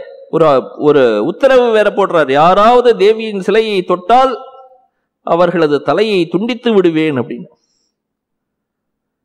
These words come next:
மற்றவர்களுக்கெல்லாம் என்ன பண்ணுவது என்பதே தெரியவில்லை.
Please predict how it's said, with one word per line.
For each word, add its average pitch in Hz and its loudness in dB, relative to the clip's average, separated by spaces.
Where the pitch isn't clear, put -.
மற்றவர்களுக்கெல்லாம் 175 0
என்ன 165 -4
பண்ணுவது 208 0
என்பதே 180 -2
தெரியவில்லை. 160 -6